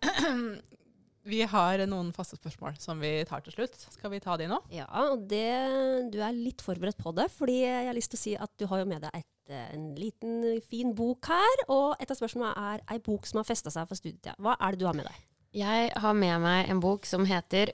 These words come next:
Speaker 3: Filosofi for samfunnsvitere. Eh, det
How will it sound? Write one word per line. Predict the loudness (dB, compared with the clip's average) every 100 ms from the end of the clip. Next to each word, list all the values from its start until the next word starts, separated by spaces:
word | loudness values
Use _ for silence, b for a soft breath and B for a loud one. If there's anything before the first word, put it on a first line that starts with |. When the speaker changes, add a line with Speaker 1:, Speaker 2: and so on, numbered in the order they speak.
| -6
Speaker 3:
Filosofi | 0 2 2 0 0 2 2 0 -8
for | 0 2 2 -6
samfunnsvitere. | 0 0 4 2 2 0 0 2 2 6 6 6 6 6 4 -14 B B B B B
Eh, | 4 8 10 10 8 6 2
det | 4 6